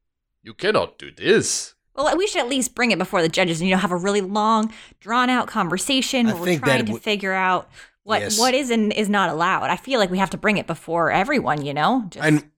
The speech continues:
Speaker 3: what is the
Speaker 1: Let,
Speaker 3: law?
Speaker 1: let, let, let, yeah, let me try real quick. Jerry, have you had an invitation to the ring? The most prestigious organization on the earth. Uh, I, nope, can't say,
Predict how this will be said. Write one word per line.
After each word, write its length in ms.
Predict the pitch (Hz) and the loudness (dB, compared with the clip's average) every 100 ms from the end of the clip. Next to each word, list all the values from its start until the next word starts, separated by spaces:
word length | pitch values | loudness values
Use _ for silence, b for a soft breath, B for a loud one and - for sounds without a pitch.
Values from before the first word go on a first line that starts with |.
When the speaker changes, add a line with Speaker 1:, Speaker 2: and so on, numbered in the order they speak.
| _ | _
Speaker 3:
what 300 | 139 180 202 110 | 0 2 2 0
is 320 | 147 135 123 | 2 2 0
the 120 | 117 | 0
Speaker 1:
Let, 80 | 135 | 0
Speaker 3:
law? 100 | 196 | 2
Speaker 1:
let, 200 | 214 196 | 2 2
let, 140 | 220 196 | 0 2
let, 240 | 208 214 - _ _ _ | 0 0 -8 _ _ _
yeah, 200 | 110 98 | -4 0
let 240 | 101 156 151 | 4 2 2
me 100 | 139 | -2
try 300 | - 85 80 | 0 0 0
real 180 | 98 117 | 0 0
quick. 280 | 104 - - 147 | -2 -4 -8 -14
Jerry, 320 | 123 240 208 143 | -2 2 2 0
have 160 | 139 | 0
you 140 | 196 214 | 0 0
had 120 | 220 | 0
an 140 | 139 | 0
invitation 840 | 139 139 127 131 127 107 110 82 80 | -2 0 0 2 0 0 -2 -4 -6
to 120 | 110 | -4
the 140 | 107 101 | 0 2
ring? 300 | 92 - - _ _ _ _ _ _ _ - | 0 -2 -12 _ _ _ _ _ _ _ -6
The 140 | 143 | -2
most 260 | 160 180 - | 0 0 0
prestigious 840 | 175 - 185 147 143 123 - - | -2 -2 -4 -2 0 0 0 -4
organization 800 | 127 120 127 123 113 113 - 104 82 | 0 0 0 0 0 0 0 -2 -4
on 200 | 85 85 | -4 -4
the 120 | 90 | -4
earth. 360 | 85 85 - _ _ _ _ _ _ _ _ _ _ _ 82 | -4 -8 -12 _ _ _ _ _ _ _ _ _ _ _ -2
Uh, 460 | 87 76 73 80 - _ _ _ _ _ _ _ _ | 2 2 0 -6 -8 _ _ _ _ _ _ _ _
I, 320 | 98 101 107 110 | -2 0 0 0
nope, 360 | 101 107 117 | 2 2 2
can't 180 | - 113 | -2 -2
say, 240 | - 98 | 0 -2